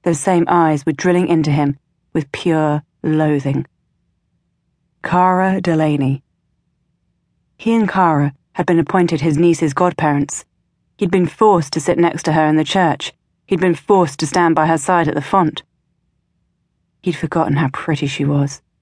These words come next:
With her large eyes, tiny nose, and small, heart-shaped lips, she looked like a ginger geisha. Although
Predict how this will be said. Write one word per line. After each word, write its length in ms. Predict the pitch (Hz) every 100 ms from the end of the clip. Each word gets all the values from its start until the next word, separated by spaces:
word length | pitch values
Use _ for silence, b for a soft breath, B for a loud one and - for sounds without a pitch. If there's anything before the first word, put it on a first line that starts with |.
| _ _
With 100 | 170
her 100 | 160
large 340 | 156 165 170 170
eyes, 480 | 156 156 151 147 - b -
tiny 320 | 175 170 165
nose, 560 | 160 156 151 151 147 -
and 100 | 165
small, 480 | - 180 165 160 151
heart-shaped 600 | 151 170 160 - 151 143
lips, 420 | 165 160 - - _ _ _ _
she 160 | - 170
looked 200 | 185 165
like 200 | 151 151
a 40 |
ginger 380 | 139 175 165 156
geisha. 480 | 170 180 - 143 139 _ _ _ _ _ _ _ _ _ _ _
Although 280 | 202 196